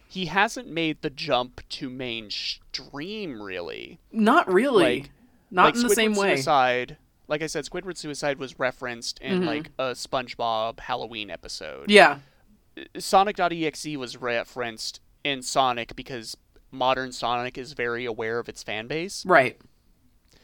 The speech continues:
Speaker 1: Uh, Candle Cove had a T V adaptation, a very high production, well-written T V adaptation.
Speaker 2: Yeah.
Speaker 1: Uh, Slender Man.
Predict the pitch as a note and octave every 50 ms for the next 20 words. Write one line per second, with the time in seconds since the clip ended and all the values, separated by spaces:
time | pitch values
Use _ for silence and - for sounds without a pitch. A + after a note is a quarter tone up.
0 | _ _ _ _ _ _ _ _ _ - C3 C3 B2 A#2+ A#2+ A#2 A#2 A#2 A#2+ -
1 | _ _ _ _ _ - D3 - - E3+ E3+ E3+ F#3 D#3+ - G3+ G#3 E3+ C#3+ B2+
2 | D#3+ - D3 C#3+ C#3 - - - G3+ A3 G#3 A3+ A3 G#3+ F3 C#3 B2 B2 B2 -
3 | - C#3+ A#2 G#2+ - B2 A2+ G2 C3+ C3+ C#3 B2+ - C3 C3 C#3+ C#3 - D#3+ C3
4 | B2+ B2+ - - B2+ A#2 A#2 A2 A2+ A2+ A2+ A2 G#2+ A#2+ G2+ D#2 A2 G#2 - -
5 | C3 A#2 A2 A2+ A2 G#2+ G#2+ G#2 - G2+ - - B2 B2 B2 - - F#2+ D#2+ C2+
6 | - G3 G3 E3+ D#3+ - _ _ _ _ _ _ _ _ - - _ _ _ _
7 | _ _ _ _ _ _ _ _ _ _ _ _ _ _ _ _ _ _ _ _
8 | - - A#2 - _ _ _ _ - D#3 - - G3 B3 C#4 B3 G#3+ F3+ E3 B2+
9 | A2 G#2 G2 F2 -